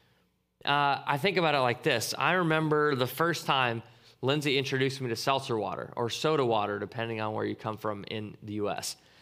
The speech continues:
Uh, here I have some beautiful Costco Kirkland Signature grapefruit sparkling water or soda water. And I remember the first time she gave me this and wanted me to try it, I literally thought, after growing up on a life of pop,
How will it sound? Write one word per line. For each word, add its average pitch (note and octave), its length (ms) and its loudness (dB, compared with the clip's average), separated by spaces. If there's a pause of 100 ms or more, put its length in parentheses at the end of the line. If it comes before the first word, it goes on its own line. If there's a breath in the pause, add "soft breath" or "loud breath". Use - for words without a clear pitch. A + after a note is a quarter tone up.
(540 loud breath)
Uh, C3 240 4
here F3+ 320 2
I D3 120 4
have C3+ 340 4
some C3+ 220 0
beautiful B2 840 0
Costco A#2+ 920 2 (440 loud breath)
Kirkland D3+ 540 0
Signature C3 840 0
grapefruit B2 760 -2
sparkling B2 560 -2
water A2 360 2
or G2+ 60 0
soda B2+ 320 2
water. G2 340 0 (800 loud breath)
And C#3 80 2
I - 20 4
remember A#3 220 2
the A#3+ 80 2
first G#3 360 0
time G3+ 280 0
she F#3 180 -2
gave D3 300 2
me A#2 140 0
this G#2 420 -4 (200)
and B2+ 300 0
wanted E3 200 2
me F#3 120 2
to C#3+ 60 0
try C3+ 360 2
it, - 120 -2
I E3 300 2
literally F#3+ 360 2
thought, C#3 460 0
after C3 300 0
growing D#3 320 0
up E3+ 120 0
on C#3 160 2
a B2+ 80 4
life D3 340 2
of C3+ 200 -4
pop, A2 540 0